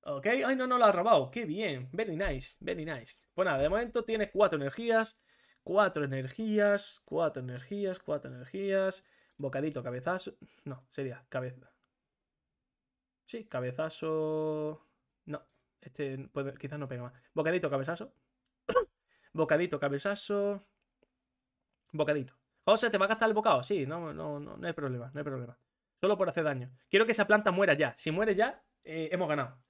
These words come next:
Venga, vamos. Pum, cerramos el orto, no pasa nada. Bocadito. Au, le quitamos la defensa, se queda con doscientos setenta y seis. Bocadito, cabezazo, se queda cinco de vida. Hija de la grandísima perra. Bien, saca hasta los godas. Ya está, eso es lo que yo quería que pasara.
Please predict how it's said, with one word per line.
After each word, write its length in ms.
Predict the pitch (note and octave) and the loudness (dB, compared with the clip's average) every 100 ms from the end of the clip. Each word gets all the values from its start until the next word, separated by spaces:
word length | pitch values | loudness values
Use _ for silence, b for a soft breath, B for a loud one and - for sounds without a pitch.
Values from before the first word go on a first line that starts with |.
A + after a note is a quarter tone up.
| _ _ _ - | _ _ _ -6
Venga, 220 | C#3 C3+ | -2 2
vamos. 420 | G#3 B3+ C4+ - - | 2 2 -2 -4 -2
Pum, 440 | F#3 A3 A3+ A#3 | 6 8 8 4
cerramos 380 | G#3+ D3+ D3 C3 | 0 0 0 -2
el 100 | D3 | 0
orto, 400 | A#3+ A#3 A#3 A#3 | 0 0 -2 -2
no 100 | D#3+ | -2
pasa 180 | C#3 C#3 | -4 -2
nada. 340 | G3 A3 A3 | 0 4 4
Bocadito. 720 | G3 D3 C3 F#3 G#3 G#3 G#3+ G#3 | 4 0 -2 -2 0 2 2 2
Au, 420 | D3 D3 D3+ G3+ | -2 0 2 4
le 120 | G3 | 2
quitamos 280 | D3+ C#3+ D#3 | 2 2 2
la 100 | D#3+ | 0
defensa, 340 | D3+ F#3+ G#3 F3 | 0 -2 -4 -4
se 80 | D#3+ | 0
queda 160 | F3 | 2
con 140 | E3 D#3+ | 2 -4
doscientos 600 | D#3+ A3+ G#3+ A3 A3 G#3+ - | -4 -4 -2 2 2 2 -2
setenta 500 | G3+ F3 A3 G#3 - | -6 -6 -10 -10 -12
y 60 | E3+ | -12
seis. 500 | - A#3+ A#3+ B3 A3+ b b b b G3 | -8 -6 -6 -6 -8 b b b b -4
Bocadito, 680 | C4 C4 G3+ C4 B3+ B3 B3 - | -2 0 -2 0 2 2 0 0
cabezazo, 540 | C4 A#3+ B3+ B3+ C4 | 2 2 0 0 -2
se 140 | - D4 | -2 -2
queda 200 | C4+ A#3+ | -2 -2
cinco 240 | C#4 B3+ | -4 -2
de 100 | A#3+ | -6
vida. 300 | A#3+ B3 G#3+ - | -4 -2 -2 0
Hija 280 | C#4 C4+ A#3+ | -2 0 0
de 80 | |
la 100 | G#3+ | 0
grandísima 440 | F#3 G3 A3 G#3 F#3+ | -2 -6 -6 -6 -4
perra. 320 | G3+ D#3 - - | -2 -4 -6 -12
Bien, 240 | F#3+ D#3 | -4 -4
saca 160 | C3 F#3+ | -2 -4
hasta 140 | F#3 | -2
los 80 | D#3 | -2
godas. 260 | C3 B2+ - - - - _ - | -2 -4 -8 -12 -10 -18 _ -8
Ya 120 | E3 | -6
está, 160 | - - | -6 -4
eso 160 | G#3 | -2
es 60 | A3 | -2
lo 60 | G3+ | -2
que 80 | F3+ | -4
yo 80 | |
quería 160 | F3+ D#3 | -4 -4
que 80 | D3 | -4
pasara. 340 | C3+ B2+ A#2 | -4 -6 -10